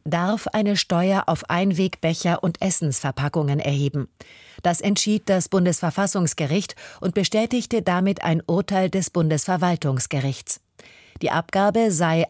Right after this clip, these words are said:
als örtliche Verbrauchssteuer zulässig, teilten die Richter in Karlsruhe mit.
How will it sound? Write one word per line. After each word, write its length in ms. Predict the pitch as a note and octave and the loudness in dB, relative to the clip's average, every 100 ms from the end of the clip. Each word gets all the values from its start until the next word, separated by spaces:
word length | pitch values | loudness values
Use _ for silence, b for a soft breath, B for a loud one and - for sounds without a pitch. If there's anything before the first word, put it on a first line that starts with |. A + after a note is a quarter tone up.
| - | -2
als 300 | D3+ - - | -2 -2 -2
örtliche 520 | E3+ G3+ - G#3 G3+ F3 | 0 0 -2 -2 -2 0
Verbrauchssteuer 960 | F3 - E3+ G3 - - D#3 D#3 E3 | -2 0 0 0 -2 -2 0 2 2
zulässig, 640 | - A3+ F#3+ C3+ - C#3 - B B - | 0 2 2 2 0 -4 -6 B B -6
teilten 380 | D#3+ C#3+ E3 D3+ | -4 -2 -2 -2
die 100 | C#3+ | 0
Richter 320 | D#3+ - E3 | -2 -2 -2
in 140 | D3+ | 0
Karlsruhe 500 | C#3 D3+ C#3 E3 D3 | 0 0 0 0 0
mit. 240 | C#3+ C#3 | 0 -2